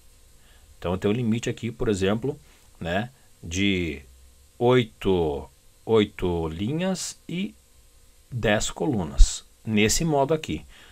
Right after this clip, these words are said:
Então veja que nem preciso clicar, você nem precisa clicar, basta que você arraste e você escolha, né? Então digamos que eu quisesse realmente isso aqui, eu clico uma vez, prontinho, aqui está, então, a minha tabela pronta.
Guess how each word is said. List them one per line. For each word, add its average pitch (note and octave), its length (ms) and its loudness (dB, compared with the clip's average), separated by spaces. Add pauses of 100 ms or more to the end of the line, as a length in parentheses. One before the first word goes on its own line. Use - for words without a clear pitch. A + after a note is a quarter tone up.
(160)
Então B2 180 -2
veja C#3 160 2
que - 80 -8
nem E3 120 2
preciso F3+ 180 2
clicar, G3 500 0
você - 140 -10
nem G2+ 160 -2
precisa D#3+ 320 -6
clicar, E3 340 -2
basta D#2+ 300 -4
que - 100 -10
você G#2+ 240 -6
arraste F2+ 480 2
e B2 40 -6
você B2+ 200 -6
escolha, F2 440 -2
né? E2+ 240 -10 (500)
Então G#3+ 160 -2
digamos F#3 300 2
que F#3 60 -4
eu D#3+ 40 -2
quisesse C#3+ 420 2
realmente A#2+ 440 0
isso - 100 -2
aqui, F#2+ 200 -2
eu C#3+ 100 0
clico A#2+ 280 -4
uma A2+ 160 0
vez, C#3 500 -2 (880)
prontinho, D#3 400 4
aqui E2 200 -6
está, E2+ 320 -2
então, A2+ 360 0 (920)
a G#2+ 60 0
minha G#2+ 180 6
tabela G2+ 340 0
pronta. C2+ 380 -2